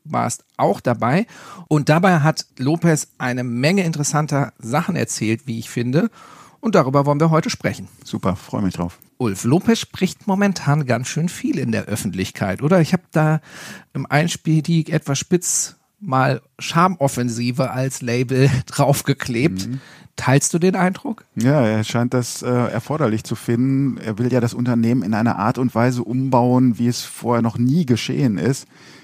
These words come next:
Speaker 2: Ja, faktisch soll ThyssenKrupp auseinandergenommen werden.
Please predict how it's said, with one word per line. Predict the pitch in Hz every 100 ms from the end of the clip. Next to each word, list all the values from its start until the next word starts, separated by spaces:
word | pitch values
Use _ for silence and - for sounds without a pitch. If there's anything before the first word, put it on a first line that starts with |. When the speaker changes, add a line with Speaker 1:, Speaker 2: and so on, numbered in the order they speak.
| _
Speaker 2:
Ja, | 156
faktisch | - - 120 - 139 -
soll | 120 120 117 -
ThyssenKrupp | 120 123 123 -
auseinandergenommen | 117 113 131 156 120 110 117 120 104
werden. | 110 120 127 123 123 110 - - -